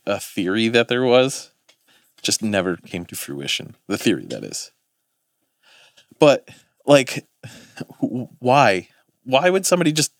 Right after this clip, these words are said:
out of nowhere fucking strap a bomb to a s-, granite s-, slab and say, "Fuck it, <laughs> let's blow this bitch up"?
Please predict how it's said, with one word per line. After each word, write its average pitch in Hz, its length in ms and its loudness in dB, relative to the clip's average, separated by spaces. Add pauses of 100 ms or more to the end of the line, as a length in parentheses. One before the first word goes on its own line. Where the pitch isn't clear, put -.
(400)
out 120 100 2
of 127 120 -2
nowhere 117 420 4
fucking 98 580 -2 (680)
strap 127 320 0
a 120 60 -2
bomb 110 360 2
to 104 240 -2
a 87 120 -4
s-, - 260 -8 (400)
granite 123 340 0
s-, - 380 -4 (160)
slab 113 520 4
and 101 140 -8
say, 95 340 0 (640)
"Fuck 131 180 2
it, - 140 -10 (140)
<laughs> 143 160 -2
let's 120 240 0
blow 131 280 2
this 135 180 2
bitch 123 340 2
up"? 110 240 2